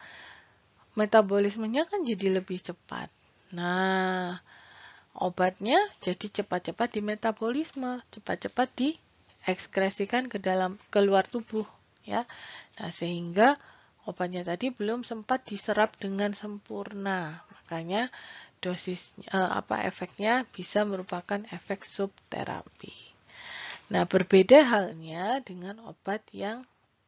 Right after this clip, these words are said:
enzim induce inhibitor atau obat dengan penghambat enzim. Nah, apa bedanya? Nah, kalau penghambat enzim berarti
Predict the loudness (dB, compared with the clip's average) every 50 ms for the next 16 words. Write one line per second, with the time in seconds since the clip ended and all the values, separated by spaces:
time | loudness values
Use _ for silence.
0 | _ _ -12 -8 -6 -6 -4 -4 -4 -4 -4 -4 -6 -6 -6 -4 -4 -4 -4 -6
1 | -6 -10 -14 -10 -4 -2 -2 0 0 2 0 2 4 2 2 6 8 8 8 8
2 | 6 0 -6 _ -20 -20 -20 -20 -20 -20 -20 -20 -16 -10 -10 -10 -8 -6 -6 -6
3 | -4 -4 -6 -6 -4 -2 -4 -4 -4 -4 -8 -6 -6 -4 -4 -6 -6 -10 _ _
4 | _ _ _ _ _ _ _ _ _ _ -10 -8 -6 -6 -4 -2 -2 -2 0 0
5 | 0 -2 -2 _ _ _ _ _ _ _ _ -4 -2 0 0 0 0 0 2 2
6 | 2 2 0 -4 -12 _ _ _ _ _ _ _ _ _ _ _ _ _ _ _
7 | _ -12 -8 -4 -4 -2 -2 -2 -4 -6 -8 -10 -14 -20 -20 -20 -18 -18 -18 -18
8 | -18 -18 -20 -20 -20 _ -8 2 6 6 6 6 4 2 4 4 6 6 6 4
9 | 4 2 2 2 2 2 0 -4 -20 -20 -20 -20 -20 -20 _ _ -10 -4 -2 -2
10 | 0 -2 -2 -2 0 0 0 0 0 -2 -4 -2 0 0 0 2 2 0 0 0
11 | -2 -2 -2 -2 0 0 2 4 4 4 4 2 -4 -14 _ _ _ -4 -2 0
12 | 0 0 -2 -4 _ 0 4 4 4 4